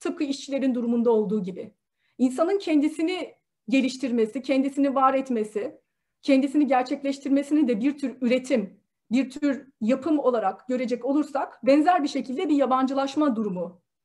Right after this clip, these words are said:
olduğun-, olduğundan söz ediyor. Ne şekilde oluyor bu? Ee, bir psikolojik yabancılaşma burada söz konusu Bartki'ye göre. Kadınların cinsel birer nesne olarak, birer obje olarak görülmelerinden kaynaklı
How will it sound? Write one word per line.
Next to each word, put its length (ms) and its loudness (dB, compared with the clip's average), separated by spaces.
olduğun-, 460 0
olduğundan 540 -6
söz 200 -8
ediyor. 320 -10
Ne 120 4
şekilde 380 0
oluyor 400 -2
bu? 240 -8
Ee, 40 4
bir 140 2
psikolojik 500 -4
yabancılaşma 1000 -2
burada 400 0
söz 260 -6
konusu 320 -6
Bartki'ye 380 -6
göre. 440 -6
Kadınların 460 2
cinsel 440 0
birer 280 2
nesne 240 0
olarak, 400 0
birer 180 2
obje 340 0
olarak 460 0
görülmelerinden 960 0
kaynaklı 640 -6